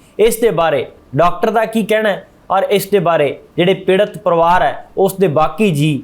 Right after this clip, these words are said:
ਜਿਨ੍ਹਾਂ ਦਾ ਘਰ ਲੁੱਟਿਆ ਗਿਆ, ਉਹ ਕੀ ਕਹਿ ਰਹੇ ਨੇ, ਉਹ ਵੀ ਸੁਣਾਵਾਂਗੇ। ਪਰ ਜਿਹੜਾ ਇਹ ਪਿੰਡ ਗਹਿਲੇਵਾਲਾ ਹੈ, ਜਿਹੜਾ ਕਿ ਸਮਰਾਲਾ ਦੇ ਵਿੱਚ ਪੈਂਦਾ ਹੈ, ਸਮਰਾਲਾ ਦੇ ਨੇੜੇ,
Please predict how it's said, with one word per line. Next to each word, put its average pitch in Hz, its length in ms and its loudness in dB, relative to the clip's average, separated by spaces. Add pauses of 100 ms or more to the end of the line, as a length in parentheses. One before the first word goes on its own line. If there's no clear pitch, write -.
ਜਿਨ੍ਹਾਂ 165 240 2
ਦਾ 160 120 0
ਘਰ 156 280 0
ਲੁੱਟਿਆ 151 460 2
ਗਿਆ, 120 320 -2 (180)
ਉਹ 196 240 0
ਕੀ 180 140 -2
ਕਹਿ 156 220 2
ਰਹੇ 139 100 2
ਨੇ, 127 280 -6
ਉਹ 180 100 -4
ਵੀ 214 80 2
ਸੁਣਾਵਾਂਗੇ। 175 600 -2 (280)
ਪਰ 190 180 2
ਜਿਹੜਾ 196 300 2
ਇਹ 202 100 0
ਪਿੰਡ 196 400 0 (680)
ਗਹਿਲੇਵਾਲਾ 214 600 2
ਹੈ, 185 60 -4
ਜਿਹੜਾ 185 240 0
ਕਿ 190 180 -2
ਸਮਰਾਲਾ 180 580 0
ਦੇ 214 120 2
ਵਿੱਚ 196 200 -2
ਪੈਂਦਾ 165 320 0
ਹੈ, 185 80 2
ਸਮਰਾਲਾ 160 500 0
ਦੇ 160 120 0
ਨੇੜੇ, 151 360 0